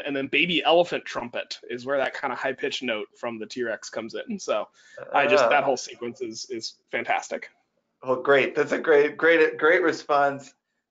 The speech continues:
Speaker 2: You just describing that actually is getting me excited, and I almost feel like I wanna rewatch the first one before this weekend so that I can fully enjoy,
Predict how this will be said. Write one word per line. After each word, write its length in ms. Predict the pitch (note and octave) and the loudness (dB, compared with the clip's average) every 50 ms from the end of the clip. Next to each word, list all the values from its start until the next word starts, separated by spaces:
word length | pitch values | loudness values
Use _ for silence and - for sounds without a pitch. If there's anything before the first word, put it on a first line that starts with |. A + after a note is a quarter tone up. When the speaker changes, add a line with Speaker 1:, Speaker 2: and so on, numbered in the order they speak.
| _ _ | _ _
Speaker 2:
You 200 | - C#3 D3+ E3 E3 | -8 -4 -4 -2 -2
just 180 | F3 F3+ F3 | -2 -2 -2
describing 580 | E3 D3+ - - D3 C#3+ C#3 C#3 C#3 C#3 C#3 C#3 | -2 -6 -2 2 4 6 6 6 4 0 0 2
that 280 | C3+ C3+ C3+ C3 C#3 | 4 4 4 4 4
actually 680 | C#3 C#3+ C#3 - - D#3+ C#3+ C#3 C3+ C3+ C3 C3 C3 - _ _ _ _ - | 2 2 2 2 0 0 0 2 2 0 -2 -4 -6 -12 _ _ _ _ -8
is 340 | C3+ B2+ B2 B2 - - - | -6 -6 -6 -8 -14 -18 -18
getting 360 | _ - C3+ C3+ C3 C3 B2+ | _ -2 0 0 0 0 -2
me 120 | B2+ C3 C3 | -2 -2 -2
excited, 640 | B2+ B2+ - - C3+ C3 C3 C3 C3 C3 B2+ B2+ | -2 -2 2 4 4 6 6 4 2 0 0 2
and 140 | - C#3 C3+ | 4 4 6
I 80 | C3+ C3+ | 6 4
almost 220 | C#3 C3+ C3+ C3+ | 2 0 -2 -2
feel 120 | - C#3+ C3+ | 2 4 4
like 140 | C3+ B2+ | 4 4
I 80 | B2+ B2 | 4 2
wanna 360 | A#2+ B2 B2+ B2+ B2 A#2+ - - - | 2 2 2 2 0 0 -4 -8 -8
rewatch 420 | C3+ C3+ C#3 C3+ B2+ C3+ C3+ C3 - - - | -6 -4 0 2 4 4 4 4 0 -6 -10
the 80 | C3+ | -4
first 320 | - C3 C3 B2+ B2+ - - | -2 0 0 0 -2 -6 -4
one 240 | A#2+ A#2+ B2 A#2+ A#2+ | -4 -2 -4 -4 -6
before 320 | B2+ C3 C3 - C#3 C3 | -8 -8 -4 -2 -2 -2
this 220 | B2+ B2+ B2 - - | -2 -4 -6 -10 -12
weekend 480 | B2+ A#2+ B2 - B2 A#2+ A#2 A#2 A#2 - | -12 -12 -8 -6 -6 -6 -6 -8 -12 -12
so 180 | - B2+ B2 A#2+ | -8 -4 -2 0
that 80 | B2 A#2+ | 0 0
I 60 | A#2+ | 0
can 200 | - A#2+ A#2+ B2 _ - - - _ _ _ _ _ _ _ _ _ | -2 -4 -10 -12 _ -12 -12 -12 _ _ _ _ _ _ _ _ _
fully 460 | - D#3+ E3 E3+ E3 D#3 C#3 C3+ A#2+ C3 | 4 6 6 8 6 6 4 4 2 -2
enjoy, 640 | C3+ C3 B2+ C3 C3 C3+ B2+ B2 A#2+ A#2 - | -4 -4 0 4 6 6 6 6 4 2 -2